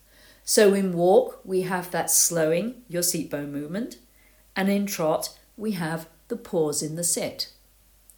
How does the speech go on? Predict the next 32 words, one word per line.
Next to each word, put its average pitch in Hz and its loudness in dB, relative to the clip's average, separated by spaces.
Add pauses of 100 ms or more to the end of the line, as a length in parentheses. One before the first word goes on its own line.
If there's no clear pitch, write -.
(680)
But 269 2
when 285 8
the 311 6
rider 269 6
has 240 0
the 202 -6
technique 220 -2
to 220 -6
do 165 -2
this, - -2 (240)
the 226 -4
next 262 2
question 190 -2
is, 196 -4 (160)
does 196 -2
she 240 -2
do 381 2
it? - -2 (680)
How 330 -4
often 339 2
does 185 -2
she 170 -6
do 143 -6
it? - -12 (400)
Does 311 -2
the 359 0
horse 214 2
speed 311 4
up 269 4 (200)
under 262 8
her 226 4
radar, 208 4